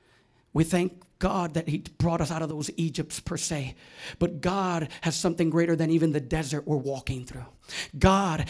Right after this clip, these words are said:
has something greater. It's the promised land that he has promised you. And he wants to take you there. But the only way Moses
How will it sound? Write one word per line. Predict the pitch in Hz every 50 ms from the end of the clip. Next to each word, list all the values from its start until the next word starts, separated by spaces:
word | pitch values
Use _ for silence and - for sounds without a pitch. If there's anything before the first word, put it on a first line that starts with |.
| - -
has | 170 156
something | - - 147 147 175 156
greater. | 147 156 170 170 160 156 -
It's | 190 - -
the | - 151
promised | - - - 151 160 156 151 143 - - -
land | 147 143 139 139 131
that | 135 131
he | - - 160 139
has | 135 127 123
promised | - - - 139 131 131 131 123 - - -
you. | 147 143 135 - - _ _ - - - - - - -
And | 180 165
he | 170 175
wants | 160 180 170 165 -
to | - 165
take | - - - - 196 185 170 -
you | 160 151 143
there. | 147 139 123 - - - -
But | - 160 -
the | 165 156 147
only | 175 220 247 240 247 247 247
way | 226 208 220 220
Moses | 220 202 196 220 226 220 143 165 160 135